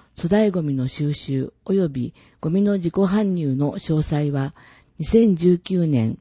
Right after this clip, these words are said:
四月版、家庭ゴミの分け方、出し方の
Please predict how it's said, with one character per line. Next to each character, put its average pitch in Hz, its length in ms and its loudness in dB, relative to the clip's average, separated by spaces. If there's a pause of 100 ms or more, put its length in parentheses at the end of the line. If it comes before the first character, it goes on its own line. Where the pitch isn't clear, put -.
(100)
四 - 160 -10
月 170 260 2
版、 151 320 0 (420)
家 - 120 -4 (220)
庭 - 20 2
ゴ 180 120 2
ミ 139 140 2
の 123 240 0 (220)
分 147 80 -4
け 190 160 0
方、 147 400 -2 (240)
出 156 140 0
し - 100 -10
方 185 300 0
の 120 240 0